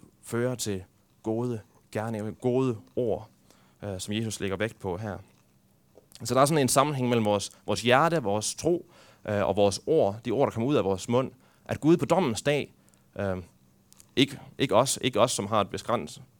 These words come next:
begrænset menneske, men, men Gud, den perfekte Gud, kan se ud fra vores ord, hvad der er i vores hjerte.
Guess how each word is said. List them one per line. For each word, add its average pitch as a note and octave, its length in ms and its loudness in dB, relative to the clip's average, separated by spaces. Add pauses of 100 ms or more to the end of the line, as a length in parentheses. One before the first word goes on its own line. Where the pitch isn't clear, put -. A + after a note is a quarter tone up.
begrænset A#2+ 360 0
menneske, A2 260 -4
men, G#2+ 160 -2
men A2 160 0
Gud, F3 260 2 (320)
den A#2 100 -6
perfekte C3 360 -2
Gud, A#2+ 240 -2 (320)
kan A2+ 120 -6
se - 320 0 (360)
ud G3 200 0
fra B2+ 100 2
vores G2+ 280 2
ord, B2 320 -2 (260)
hvad A2+ 200 0
der A2+ 60 2
er A2+ 100 4
i C3 80 0
vores F#2+ 240 -6
hjerte. G2+ 340 -8